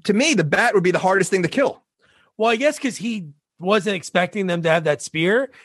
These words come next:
Speaker 2: and he wanted to kill Peter, so he was already in that form. But no, we don't, we don't see the bat used as much, and I guess
Speaker 1: 'Cause, I mean, I, it's,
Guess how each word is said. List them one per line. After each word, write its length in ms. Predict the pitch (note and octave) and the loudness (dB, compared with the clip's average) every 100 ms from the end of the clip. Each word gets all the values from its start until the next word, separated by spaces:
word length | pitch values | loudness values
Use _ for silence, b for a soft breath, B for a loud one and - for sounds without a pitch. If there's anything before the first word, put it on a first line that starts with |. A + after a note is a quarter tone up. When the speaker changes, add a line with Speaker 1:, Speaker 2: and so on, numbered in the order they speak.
| b | b
Speaker 2:
and 100 | E3 | 0
he 60 | |
wanted 280 | F#3+ F#3+ G3 | 2 4 2
to 80 | F#3 | -2
kill 200 | - G3 | -2 -2
Peter, 540 | - E3+ F#3+ A#3 C#4 F3+ | -2 -4 2 2 0 -6
so 180 | G#3 | -4
he 140 | F#3 G3 | -2 -2
was 120 | D#3+ | -2
already 320 | E3+ F#3 F3 | 0 2 2
in 80 | E3+ | 0
that 260 | E3 C#3+ - | 0 -2 -4
form. 380 | D#3 F3 A#3+ A#3 b b b b | -4 -2 -4 -12 b b b b
But 80 | G3 | -2
no, 160 | A#3+ | 0
we 80 | G#3+ | 2
don't, 180 | G#3+ A#3 | 0 -2
we 80 | A#3 | 0
don't 140 | C4 B3+ | -2 -2
see 120 | C4+ | -2
the 120 | A3 | -2
bat 360 | E3+ F#3+ G3 F3+ | 0 0 0 -4
used 380 | F#3 G3 E3 | -4 -4 -2
as 280 | E3+ E3+ D3+ | 0 0 0
much, 300 | F#3+ G#3 - | -2 -2 -4
and 80 | F#3 | -6
I 80 | D#3+ | -2
guess 560 | D#3+ D3+ - - - _ _ _ _ b b | -2 -2 -4 -20 -20 _ _ _ _ b b
Speaker 1:
'Cause, 160 | C#4+ B3 | 0 2
I 60 | |
mean, 240 | B3+ B3+ A3+ | 4 4 4
I, 140 | G3+ - _ _ _ _ _ | 0 -2 _ _ _ _ _
it's, 220 | D#3+ - | -4 -4